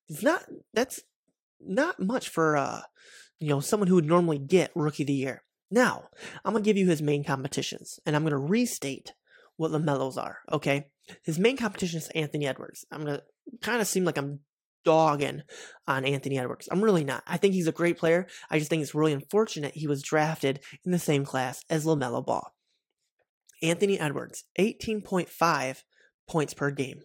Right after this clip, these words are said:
LaMelo had fifteen point nine. So Anthony Edwards has the edge there. Rebounds, four point six.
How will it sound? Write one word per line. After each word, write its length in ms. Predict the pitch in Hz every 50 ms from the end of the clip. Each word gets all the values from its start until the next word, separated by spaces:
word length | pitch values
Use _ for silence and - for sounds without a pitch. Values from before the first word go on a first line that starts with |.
| _ _ -
LaMelo 320 | 170 190 233 254 254 247 240
had 160 | 233 214 -
fifteen 420 | - - 240 233 - 233 214 214 -
point 260 | - 214 214 - -
nine. 260 | 214 214 160 156 165 - - - - - _
So 140 | - - 202
Anthony 260 | 233 254 - 220 214
Edwards 320 | 233 220 202 160 147 -
has 240 | - - 202 202 185
the 180 | 170 160 - -
edge 180 | 175 160 151 147
there. 320 | 156 156 147 - - - _ _ - - - - - _ _ -
Rebounds, 720 | 147 165 190 180 139 127 117 - - - - - - - _ _ _ _ _ _ _ - -
four 160 | 147 160 160
point 280 | 160 185 180 175 147
six. 520 | - - - 214 - - - - - -